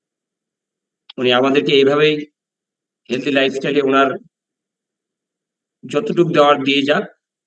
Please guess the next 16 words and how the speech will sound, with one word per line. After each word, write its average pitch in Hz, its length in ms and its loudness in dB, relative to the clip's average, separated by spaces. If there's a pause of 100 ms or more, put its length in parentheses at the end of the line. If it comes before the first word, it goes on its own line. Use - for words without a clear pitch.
(1700)
ওনার 135 180 -6
সুস্বাস্থ্য 135 480 -8
কামনা 143 280 -4
করছি 139 260 -4
ভবিষ্যতে। 135 800 -8 (1300)
থ্যাংক 127 180 -2
ইউ 156 80 0
ম্যাডাম, 165 260 2
খুব - 140 -6
ভালো 110 140 -6
থাকবেন। - 260 -16 (2750)
উনি 165 140 6
খুব 180 220 2
টাইমলি 180 340 4
শেষ 190 240 0
করেছেন। 131 460 -2